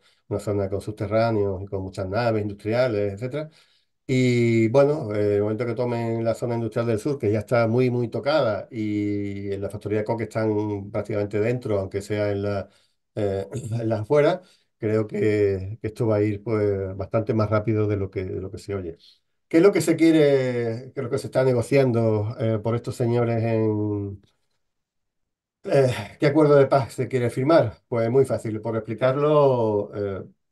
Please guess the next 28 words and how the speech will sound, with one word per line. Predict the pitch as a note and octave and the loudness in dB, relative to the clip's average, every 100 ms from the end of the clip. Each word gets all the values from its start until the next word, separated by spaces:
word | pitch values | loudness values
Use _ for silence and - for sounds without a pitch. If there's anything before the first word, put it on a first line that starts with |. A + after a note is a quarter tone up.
| - | -2
mantendrían | A#2+ A#2+ A#2+ A2 C3+ D3+ B2+ G#2+ G2+ A2 | 2 4 4 4 6 8 8 4 0 -2
la, | A2 G#2+ G#2 G2+ G2 G2+ G2 F#2+ F#2 F2+ F2+ F2+ F#2+ - _ A#2+ - _ _ G#2 - - _ - - | -2 -2 -2 -2 -2 -4 -4 -4 -6 -8 -12 -14 -16 -20 _ -20 -20 _ _ -18 -18 -20 _ -20 -12
a | G#2 | -6
Crimea | G2+ G#2 A#2 G2+ | -4 0 0 0
como | F#2+ | -4
parte, | G#2 - G#2+ G#2 G2+ G#2 - G#2+ | -4 -4 -2 0 0 -2 -10 -8
eh, | G#2 | -4
de | A#2 | -2
Rusia. | C#3+ - E3 - _ _ _ _ _ _ | -2 -4 -8 -8 _ _ _ _ _ _
Eh, | G#2+ G#2 G2+ G2+ G2 G2 F#2+ G2 | -6 -2 -2 -2 -4 -6 -6 -4
las | G#2+ | -4
provincias, | A2+ A2 C3 - A#2 | -2 0 2 2 2
las | G#2 | 2
cuatro | - B2 B2 A#2 | 2 0 2 0
oblasts | C3 A#2 F#2+ - | 2 0 -2 -6
que | A2 | -14
están | G2+ A#2 A2+ A2 - | -4 2 2 0 -4
en | G#2+ | -2
manos | A2 A2+ G#2+ | 0 0 -2
de | G#2+ | -2
Rusia | A#2+ B2+ G#2+ F2+ - - | -4 -4 -4 -6 -8 -8
serían | A2 G#2 G#2+ | -4 -4 -4
también | G#2+ G2+ | -4 -4
rusas, | G#2+ A#2 C#3+ - - | -6 -4 -2 -2 -2
pero, | C3+ C#3+ D#3+ - | 0 2 0 -2
eh, | G#2 G2+ F#2+ - | -2 -4 -6 -6
creo | G#2 G#2+ | -4 -4
que | A#2+ B2 - | -4 -6 -8